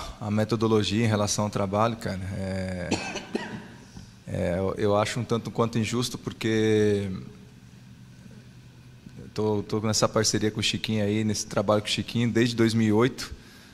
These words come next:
né, entre Grêmio, foram duzentos, quase, são duzentos e sessenta e três jogos pelo Grêmio, quatrocentos e cinco jogos pelo Atlético,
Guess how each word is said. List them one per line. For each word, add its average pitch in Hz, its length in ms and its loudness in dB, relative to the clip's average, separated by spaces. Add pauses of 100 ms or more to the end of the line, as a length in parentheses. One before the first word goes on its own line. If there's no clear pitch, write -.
(180)
né, 101 240 0
entre 101 300 -2
Grêmio, 110 380 0
foram 110 260 2
duzentos, 113 460 2
quase, 120 460 4
são 127 200 0
duzentos 123 320 2
e - 20 2
sessenta 123 360 4
e - 20 -2
três 117 260 2
jogos 113 280 4
pelo 104 200 0
Grêmio, 113 320 -2 (500)
quatrocentos 123 460 4
e - 20 2
cinco 117 280 0
jogos 113 240 4
pelo 110 160 2
Atlético, 110 600 -2